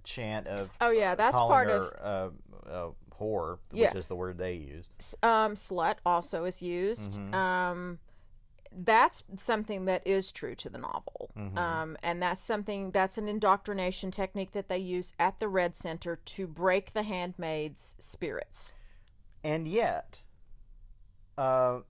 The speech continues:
Speaker 1: there's, there's a, a, a level of, um, you know, you know, Kate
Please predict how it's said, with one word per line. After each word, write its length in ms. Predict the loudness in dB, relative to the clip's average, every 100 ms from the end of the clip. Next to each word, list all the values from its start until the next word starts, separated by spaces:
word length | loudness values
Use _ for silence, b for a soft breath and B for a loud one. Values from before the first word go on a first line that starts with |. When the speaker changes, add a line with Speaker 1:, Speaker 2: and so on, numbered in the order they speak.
| -12
Speaker 1:
there's, 400 | 0 2 2 -2 -10
there's 320 | -4 -2 -2
a, 280 | 2 2 2 0
a, 580 | 2 4 4 2 2 2
a 20 |
level 560 | 6 6 6 2 -2 2
of, 560 | 6 6 6 0 -10 -18 -20 -20 -20 -20 -20 -20 -18 -6
um, 640 | 2 4 6 4 0 -4 -12 -20 -20 -20 -18
you 120 | -8 -4
know, 320 | -2 -2 -6 -14 -20 -20 -20 -20 -20 -20 -20 -20 -20 -20 -20 -20 -20 -20 -20 -12
you 120 | -8
know, 220 | -6 -8 -12 -20 -18 -18 -14
Kate 380 | -4 -2 -2